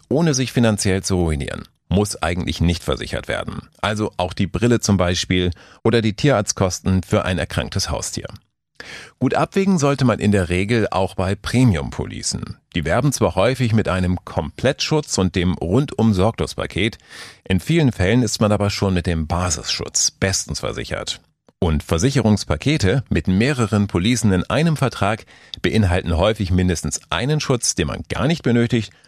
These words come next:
oder schon an einer anderen Stelle vereinbart hat. Wichtig ist dagegen eine private Haftpflichtversicherung.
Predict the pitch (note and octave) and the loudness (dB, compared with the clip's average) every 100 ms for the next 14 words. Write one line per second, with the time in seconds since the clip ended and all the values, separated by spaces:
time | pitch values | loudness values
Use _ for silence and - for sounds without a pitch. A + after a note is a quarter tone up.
0 | _ - G#2+ G#2 G#2 F#2+ F#2 - F#2 - | _ 0 0 2 2 2 0 -4 -6 -4
1 | F2+ - D#2+ D2 F2 E2+ C2+ A1+ - - | -4 -4 -4 -4 -2 -2 -2 -2 -2 -2
2 | - C2 - - - - _ _ _ _ | -4 -8 -8 -8 -10 -14 _ _ _ _
3 | - - - _ C#3+ - F3+ - E3 C#3+ | -20 -20 -20 _ -4 -2 -2 -2 0 0
4 | C3+ A2+ A#2 A#2 G2 F2+ F#2+ G2+ D#2 D2+ | 0 2 0 0 0 0 0 0 -2 -4
5 | - C#2 - C#2 D2+ - C2 - - | -6 -8 -6 -6 -6 -8 -8 -10 -14